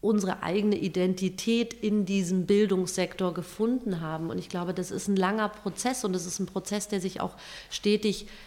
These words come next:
wandelt und wir müssen auch Fehler machen, damit wir uns weiter bewegen. Und das ist halt auch für, dafür ist kein Raum im Endeffekt bei diesen kurzen Amtszeiten. Und dann gibt's natürlich auch ein gro-, nächstes Problem.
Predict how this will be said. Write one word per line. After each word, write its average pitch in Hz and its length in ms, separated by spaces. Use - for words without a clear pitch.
wandelt 233 480
und 190 200
wir 190 80
müssen 240 280
auch - 160
Fehler 185 360
machen, 160 280
damit 170 320
wir 180 160
uns 165 240
weiter 156 300
bewegen. 160 420
Und 160 160
das 196 120
ist 190 160
halt 180 200
auch - 140
für, - 160
dafür 190 400
ist - 160
kein 180 260
Raum 175 320
im - 100
Endeffekt 170 540
bei 185 100
diesen 175 300
kurzen 214 500
Amtszeiten. 156 840
Und 196 260
dann 196 140
gibt's 196 180
natürlich 196 380
auch 190 280
ein 190 120
gro-, - 160
nächstes 226 480
Problem. 208 360